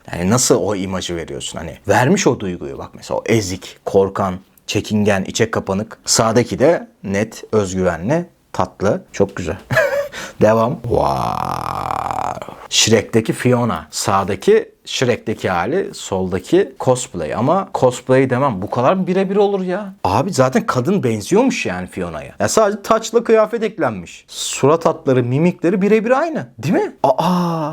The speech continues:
Çok iyi göz rengi falan. Işık falan da çok güzel fotoğraf çekilirken ki. Saçlarını onun gibi yapmış. Tacını takmış. Birebir yani. Vay! Scooby-Doo. Hassas noktam ya. Aşırı derece sevdiğim bir çizgi filmdi.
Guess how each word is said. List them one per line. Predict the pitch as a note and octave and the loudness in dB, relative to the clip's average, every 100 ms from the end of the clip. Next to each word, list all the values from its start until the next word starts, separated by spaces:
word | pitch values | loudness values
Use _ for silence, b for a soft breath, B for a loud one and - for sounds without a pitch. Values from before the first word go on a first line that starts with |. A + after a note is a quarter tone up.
| D3+ | -6
Çok | - C#3 C3 | 0 0 2
iyi | F#2+ | 0
göz | F#2 A2 G2 | 4 2 2
rengi | G#2 G2 F#2+ | -4 -2 -4
falan. | - F2+ D#3+ G3+ G2+ | -2 0 0 -2 -8
Işık | - A2 - | -6 -6 -4
falan | G2 A#2 | -2 -2
da | G#2 | -2
çok | D#2 - | -6 -12
güzel | C#2+ D#2+ | -10 -8
fotoğraf | - D2+ E2 D#2 | -8 -6 -4 -4
çekilirken | E2+ - D#2 C#2+ - B1+ | -6 -6 -8 -6 -8 -6
ki. | - G3 G3 | 0 0 0
Saçlarını | - G2 - A2 G2+ F#2 | -2 0 4 2 2 0
onun | G2 B2+ C3 | 2 4 4
gibi | C3+ | 4
yapmış. | C3+ C3 C#3+ C#3+ - | 2 2 -4 -14 -12
Tacını | - G#2+ G2+ F2 | -2 -2 -2 -6
takmış. | - D3+ - D3+ - - - | -2 -4 -2 -12 -12 -10 2
Birebir | G#2+ C3 C#3+ D4 | 4 6 6 4
yani. | A2+ D#2+ B1 - - | 4 -2 -10 -8 -2
Vay! | D#2 D#2+ C#2+ A1+ - - - G1+ - - G1+ - - | 0 0 0 -4 -6 -6 -8 -10 -12 -12 -14 -14 -6
Scooby-Doo. | - - C3 A2+ A#2 G#2+ A#2 A2 G2+ E2+ C#2 | -4 0 2 4 2 2 2 4 2 0 -2
Hassas | G#2+ G#2 - C#3 C3 - | -2 -2 2 2 2 -2
noktam | F#2 - - C#2 B1+ | -6 -6 -10 -10 -10
ya. | B1 B1+ A#1 - - - | -12 -12 -12 -14 -6 -4
Aşırı | - - D3+ D3 | -2 4 4 6
derece | A#2 G#2 G2 | 2 0 -6
sevdiğim | - F#2+ F#2 F#2 F2+ | -4 -4 -4 -4 -6
bir | |
çizgi | - - D2+ | -6 -12 -12
filmdi. | - D#2 D#2+ | -10 -8 -6